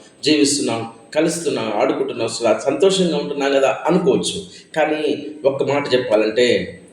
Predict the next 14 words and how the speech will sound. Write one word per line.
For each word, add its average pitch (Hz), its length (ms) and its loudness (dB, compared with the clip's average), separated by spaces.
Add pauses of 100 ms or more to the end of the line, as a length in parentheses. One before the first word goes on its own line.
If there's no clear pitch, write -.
(360)
దేవుని 208 440 4
యొక్క 156 320 -2 (280)
ఆజ్ఞను 160 460 -2
అతిక్రమించినప్పుడు 123 1300 0 (760)
మనకు 139 480 4
అది 131 220 2
పాపముగా 120 540 2
ఉంటుంది. 113 640 -2 (580)
దేవుని 175 840 2
యొద్ద - 220 2
నుండి, 170 720 4 (260)
క్రీస్తు 180 420 2
యొక్క 170 340 4 (840)
మార్గములో 151 640 2